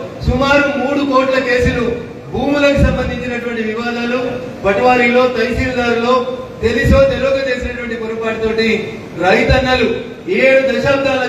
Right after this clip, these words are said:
తర్వాత కూడా ఈ సమస్యలతో బాధపడతా ఉన్నారు. నేను మంత్రి గారి ద్వారా రెండు విజ్ఞప్తులు ఉన్నాయి.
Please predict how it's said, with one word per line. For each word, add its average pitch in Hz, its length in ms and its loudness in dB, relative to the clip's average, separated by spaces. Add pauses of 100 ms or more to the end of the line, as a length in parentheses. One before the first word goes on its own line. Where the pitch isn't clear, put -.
తర్వాత 254 300 0 (120)
కూడా 247 180 0 (460)
ఈ - 20 -2 (120)
సమస్యలతో 226 440 2 (160)
బాధపడతా 190 500 -2
ఉన్నారు. 160 240 -6 (720)
నేను 240 240 4
మంత్రి 269 300 2
గారి 277 240 4
ద్వారా 247 240 2 (480)
రెండు 233 260 0
విజ్ఞప్తులు 233 420 2
ఉన్నాయి. 180 220 2